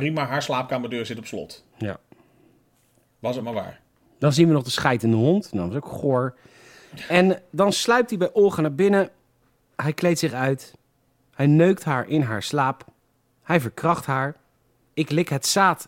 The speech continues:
Speaker 2: van die andere man uit je kut." Ja, sorry, dit is echt
Speaker 1: Ja, romanticus.
Speaker 2: Ja.
Speaker 1: Nee, daar kan je veel van zeggen. Maar hij heeft inderdaad altijd een woordje paraat waar je, ja, toch menig vrouw mee, eh, gestrekt krijgt, blijkbaar.
Speaker 2: Ja, maar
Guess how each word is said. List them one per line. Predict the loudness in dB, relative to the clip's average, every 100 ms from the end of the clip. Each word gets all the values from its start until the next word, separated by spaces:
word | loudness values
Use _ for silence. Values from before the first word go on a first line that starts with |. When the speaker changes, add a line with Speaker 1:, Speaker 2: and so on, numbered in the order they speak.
| -8
Speaker 2:
van | -2 0
die | -2 -2
andere | 2 2 2
man | 2 4 2 -2 _ _
uit | 0 0 -2
je | -4
kut." | 2 2 0 -20 _ _ -20 -20 -20 _ _ _ _ _ _
Ja, | 0 2
sorry, | 4 4
dit | 2 -2
is | -4
echt | -6 -2
Speaker 1:
Ja, | 0
romanticus. | 2 4 4 4 2
Speaker 2:
Ja. | 2
Speaker 1:
Nee, | 0 0
daar | 2
kan | 2
je | 2
veel | -2
van | 0
zeggen. | -2 -2 -4 -4
Maar | -2 0
hij | 0
heeft | -2
inderdaad | -6 -4 -4 -4
altijd | -6 -6
een |
woordje | -4 -4 -4
paraat | -6 -4 -4 -4
waar | -4
je, | -2 -2 -4 -10 _ _ _
ja, | -4 -4
toch | -4
menig | -4 -4 -4
vrouw | -2 -2
mee, | -2 -2 -2
eh, | -2 -4 -6 _ _ _ _
gestrekt | -14 -10 -10 -10
krijgt, | -8 -6
blijkbaar. | -4 -4 -4 -4
Speaker 2:
Ja, | 2 2
maar | 2